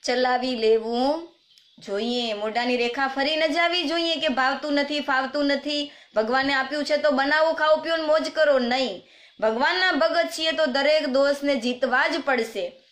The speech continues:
અને રસાસ્વાદને તો ખાસ કરીને સત્સંગી જીવનમાં સતાનંદ સ્વામીએ શ્લોકમાં એમ કીધું કે રસાશક્તિ ન કર્તવ્ય સર્વૈહિ સર્વત્ર સર્વદા.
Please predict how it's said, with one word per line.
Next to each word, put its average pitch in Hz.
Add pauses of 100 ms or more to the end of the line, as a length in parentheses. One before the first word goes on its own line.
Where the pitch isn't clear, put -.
(180)
અને 294
રસાસ્વાદને 302
તો 339
ખાસ 330 (160)
કરીને 311 (600)
સત્સંગી 370
જીવનમાં 330
સતાનંદ 311
સ્વામીએ 277
શ્લોકમાં 269
એમ 262
કીધું 262 (1000)
કે 294
રસાશક્તિ 330
ન 330
કર્તવ્ય 294
સર્વૈહિ 285
સર્વત્ર 262
સર્વદા. 233